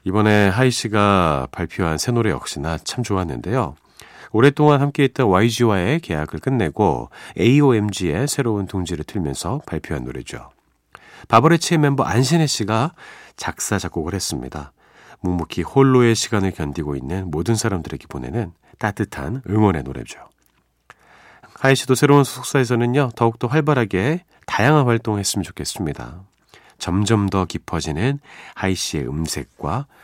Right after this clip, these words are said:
감성이 돋보이는 이 노래, 여러분께도 들려드리고 싶어서 골라봤습니다. 노래 제목이 홀로인데요. 어, 공교롭게도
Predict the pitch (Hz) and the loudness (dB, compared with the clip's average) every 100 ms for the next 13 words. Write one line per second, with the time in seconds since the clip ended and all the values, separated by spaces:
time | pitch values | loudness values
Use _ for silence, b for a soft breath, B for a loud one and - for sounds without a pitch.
0 | b - 85 90 85 92 123 95 - 76 | b -10 -6 -4 -2 -2 -2 -4 -4 -6
1 | 76 67 64 62 58 - _ _ - 73 | -4 -6 -10 -12 -18 -20 _ _ -10 -8
2 | 71 - 69 92 76 B B B B - | -10 -12 -6 -6 -6 B B B B -2
3 | 87 87 69 71 - - - 92 104 85 | 0 0 -2 -6 -10 -12 -8 -8 -8 -8
4 | 67 64 - - 55 - - _ _ B | -6 -6 -8 -8 -12 -16 -18 _ _ B
5 | B B B B 117 151 185 180 - 170 | B B B B 6 8 8 6 2 2
6 | 139 160 156 - 220 220 151 104 92 143 | 2 0 0 2 2 2 2 0 -4 -4
7 | 98 62 76 - 110 82 80 82 80 78 | -4 -8 -16 -10 -8 -8 -8 -10 -10 -12
8 | 82 - 120 202 202 - 95 78 101 - | -16 0 2 2 0 -4 -4 -4 -4 -8